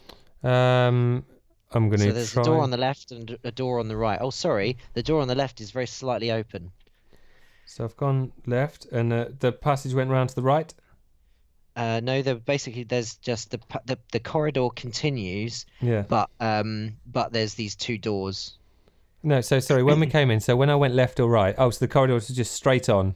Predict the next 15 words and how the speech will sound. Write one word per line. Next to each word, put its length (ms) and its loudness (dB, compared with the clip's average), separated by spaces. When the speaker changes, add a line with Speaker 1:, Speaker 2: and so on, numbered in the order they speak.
Speaker 1:
and 160 0
then 80 4
there 100 4
was 80 0
two 160 0
doors, 280 2
one 80 2
on 60 2
the 80 2
left 160 0
and 80 0
right? 200 0
Speaker 2:
Yeah. 180 0
Speaker 1:
Yeah, 240 -2
okay. 360 0